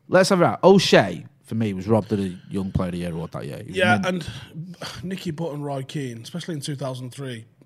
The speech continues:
Speaker 2: it's not a fucking, I mean, let's leave their team out. So it's Casillas,
Speaker 1: Yeah.
Speaker 2: he was all right. Um, right, here, here's how we're gonna fuck this up, 'cause again, it's not written down right. So McManaman,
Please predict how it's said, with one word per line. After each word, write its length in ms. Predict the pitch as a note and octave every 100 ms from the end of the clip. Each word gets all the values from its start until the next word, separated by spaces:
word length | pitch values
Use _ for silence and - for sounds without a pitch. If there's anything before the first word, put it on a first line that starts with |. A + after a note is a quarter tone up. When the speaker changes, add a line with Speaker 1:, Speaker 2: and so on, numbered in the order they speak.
| _ - - _ - - -
Speaker 2:
it's 200 | - -
not 220 | F3+ -
a 40 | C#3+
fucking, 300 | E3 C#3+ D3
I 60 |
mean, 120 | D#3
let's 200 | D#3 E3+
leave 320 | F#3+ - F3+ F3
their 160 | D#3+
team 220 | C#3 A#2+ A2
out. 120 | -
So 100 | B2+
it's 120 | -
Casillas, 540 | - B2+ B2 G#2 G2+
Speaker 1:
Yeah. 40 | -
Speaker 2:
he 80 | E3+
was 100 | C3
all 100 | A#2
right. 180 | A2+ C3 _ _ _ _ _
Um, 500 | D3+ C#3 C3+ C#3 C3+ - -
right, 320 | C#3 A#2+ A#2+
here, 280 | C#3+ C3 B2+
here's 240 | C#3+ C#3+ C3
how 100 | B2
we're 80 | A#2
gonna 160 | A#2
fuck 260 | G#2+ - B2+
this 180 | B2+ -
up, 120 | G2
'cause 140 | - A#2
again, 220 | A#2+ A#2+
it's 140 | A#2
not 160 | C3 - _ _
written 280 | B2+ - A2+
down 300 | B2+ A#2 A#2
right. 220 | A2 G#2+ G#2
So 580 | - - C3+ A2+ A2 G#2+ _ _ _ _ -
McManaman, 580 | B2+ D3+ C#3 D#3 D3+ D3